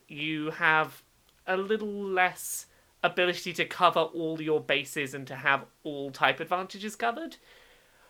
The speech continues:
which has led to some interesting battles where I've had to go in knowing that there is a hole in my team and trying to be more thoughtful about what Pokemon I use, rather than just,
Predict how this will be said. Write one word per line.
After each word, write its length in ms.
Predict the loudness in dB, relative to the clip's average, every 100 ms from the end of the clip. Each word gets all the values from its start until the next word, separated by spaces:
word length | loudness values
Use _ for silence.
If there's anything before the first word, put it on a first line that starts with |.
| _ _ -12
which 680 | 0 0 0 -4 -6 -6 -10 _ _ _ _ _ _ _ -20 _ _ _ _ _ _ 0
has 380 | 10 10 8 0
led 580 | -2 2 2 0 -4 -4
to 160 | -4
some 240 | 0 -2 -4 _ _ _ -4
interesting 720 | -4 -2 2 2 2 -2 2
battles 580 | 2 2 -6 -6 -8 -2
where 520 | 2 4 6 4 2 -6 _ _ _ _ 6
I've 160 | 8
had 180 | 8 6
to 80 | 2
go 260 | 2 2
in 320 | 4 2 0 2
knowing 380 | 4 4 2
that 140 | 0 2
there 180 | 4 4
is 140 | 4
a 60 | 2
hole 360 | 2 0 0
in 100 | 0
my 140 | 2 0
team 320 | 0 -2 -2
and 240 | -4 -4
trying 360 | 0 2 0 -2
to 180 | -8 -8 -16 _ -6
be 180 | -4 -2
more 240 | -2 -2
thoughtful 600 | 2 2 2 -2 0 0
about 260 | 2 -2 -4
what 180 | -2
Pokemon 400 | 2 0 0 -2
I 40 | 0
use, 400 | -2 -4 -6 0
rather 280 | 0 0 -6
than 180 | -8
just, 320 | -2 -2 -4